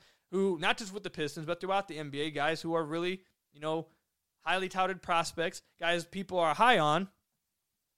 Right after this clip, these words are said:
don't end up putting it all together. Don't end up developing each season. And then some of them flame out. So, yes, guys need to develop, but nonetheless, the Pistons have probably the, their young core right now, their, their, the,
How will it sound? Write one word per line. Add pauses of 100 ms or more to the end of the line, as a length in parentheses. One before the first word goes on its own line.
(160)
don't
end
up
putting
it
all
together. (240)
Don't
end
up
developing
each
season. (140)
And
then
some
of
them
flame
out. (320)
So, (880)
yes, (160)
guys
need
to
develop,
but
nonetheless,
the
Pistons
have
probably
the, (1000)
their
young
core
right
now,
their,
their, (100)
the,